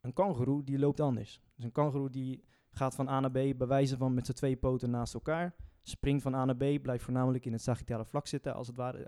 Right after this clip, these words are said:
roteert vrijwel niet. Kan het wel, maar vrijwel niet. Nou, als een kangoeroe van A naar B gaat, zeg maar springend met twee benen naast elkaar, alles in het sagittale vlak, en een mens van A naar B gaat roterend,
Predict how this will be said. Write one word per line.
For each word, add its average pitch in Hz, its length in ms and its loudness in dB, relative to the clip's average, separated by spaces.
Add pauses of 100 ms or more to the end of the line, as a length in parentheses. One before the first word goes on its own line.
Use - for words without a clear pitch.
roteert 131 440 -2
vrijwel 127 280 0
niet. 123 200 -4 (380)
Kan 131 180 2
het 113 100 -2
wel, 120 240 0
maar 113 320 -10
vrijwel 120 320 -6
niet. 120 200 -10 (800)
Nou, - 140 -8
als 135 120 2
een 147 160 -2 (140)
kangoeroe 180 440 0
van 139 160 -4
A 156 100 0
naar 147 100 0
B 147 180 -2
gaat, 131 300 -6 (760)
zeg - 240 -6
maar 120 100 -2
springend 143 580 0
met 123 140 0
twee 123 180 -2
benen 120 260 0
naast 117 160 -4
elkaar, 147 320 0
alles 131 200 0
in 127 60 -2
het 113 80 -6
sagittale 117 320 -4
vlak, 143 280 -6 (540)
en 123 120 -2
een 117 120 0
mens 175 220 2
van 156 140 -4
A 151 100 0
naar 139 100 -2
B 127 60 -2 (100)
gaat 139 220 -4
roterend, 135 680 0